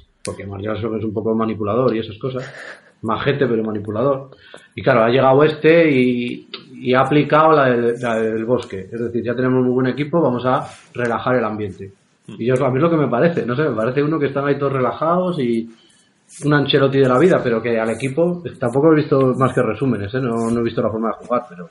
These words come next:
Speaker 2: No, juega muy bien. Y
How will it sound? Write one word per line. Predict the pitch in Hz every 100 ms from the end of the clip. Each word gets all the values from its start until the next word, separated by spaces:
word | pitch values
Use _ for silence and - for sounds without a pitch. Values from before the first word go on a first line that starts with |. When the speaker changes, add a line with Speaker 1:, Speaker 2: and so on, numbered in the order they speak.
| -
Speaker 2:
No, | 131 - -
juega | 87
muy | 82 82
bien. | 87 - _ _ - _ - _ _ - _ _
Y | - 113 104 95 90 87 87 85